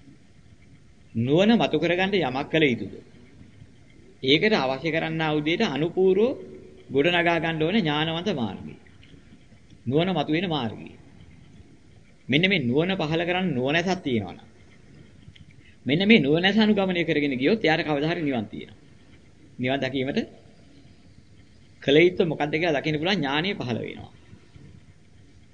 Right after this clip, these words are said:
ඒ නිසා ඒ නුවණැස පහළ කරගන්න. ලෝක සත්‍යයට එකපාර ආර්ය අෂ්ටාංගික මාර්ගය කියවට චතුරාර්ය සත්‍ය කියවට තේරෙන්නේ නැහැ.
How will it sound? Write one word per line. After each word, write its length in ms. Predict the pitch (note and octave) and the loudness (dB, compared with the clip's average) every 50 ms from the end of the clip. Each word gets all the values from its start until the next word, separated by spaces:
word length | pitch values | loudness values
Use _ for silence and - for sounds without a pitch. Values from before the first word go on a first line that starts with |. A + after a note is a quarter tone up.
| - - - - - - - - - - - - - - - - - - - - | -20 -20 -20 -20 -20 -20 -20 -20 -20 -20 -20 -20 -20 -20 -20 -20 -20 -20 -20 -4
ඒ 60 | - C3 | 2 2
නිසා 220 | E3 G3 A3+ - | 4 6 6 4
ඒ 120 | C3+ F3 | 4 4
නුවණැස 360 | G3+ D#3 C3+ D3 E3 F3+ F#3+ A3+ | 2 2 2 2 2 2 2 2
පහළ 300 | D#3 C3+ A#2+ C3+ D3 D#3 | 2 2 0 0 -2 0
කරගන්න. 380 | F3+ D3 B2 A2 G2+ F#2 - - - - - - - - - - - - - - - - | 0 0 0 0 -2 -6 -10 -16 -18 -20 -20 -20 -20 -20 -20 -20 -20 -20 -20 -20 -20 -8
ලෝක 220 | - A#2 B2+ D3 E3 | -2 0 0 2 0
සත්‍යයට 400 | E3+ E3+ D3+ D3+ - E3+ G3 G3 | 0 -2 -4 -4 -2 -4 -2 -2
එකපාර 420 | D#3 A#2+ C#3+ D3 C#3+ D3+ D#3+ G3+ A3 - - | -2 0 0 -2 0 0 0 0 -2 -4 -4
ආර්ය 260 | B2 B2 B2+ C3+ D#3 | -2 -2 -2 0 -2
අෂ්ටාංගික 380 | E3 E3+ - D#3+ D#3 D#3 D3+ E3+ | -2 -2 -2 -2 -2 -2 -2 -2
මාර්ගය 320 | D#3+ D#3 D3 D3+ D3+ D3+ C#3+ | -4 -2 -2 -2 -2 -2 -2
කියවට 280 | C3+ C#3+ C#3+ D#3+ G3 E3+ | 0 0 -2 -2 -2 -4
චතුරාර්ය 380 | D#3+ - D#3 D3+ D3+ D#3 D#3 | -2 0 0 2 2 2 0
සත්‍ය 240 | D#3 D#3+ D3+ - D3+ | -2 -4 -4 -4 -4
කියවට 280 | D3 D#3 D#3 F#3+ A3 - | -2 -2 -2 -4 -2 0
තේරෙන්නේ 420 | D3+ D#3+ E3+ F#3 F#3+ F3 D#3 D#3+ | 2 2 4 2 2 0 -2 -2
නැහැ. 300 | C#3 - - - - - | -4 -6 -8 -14 -20 -20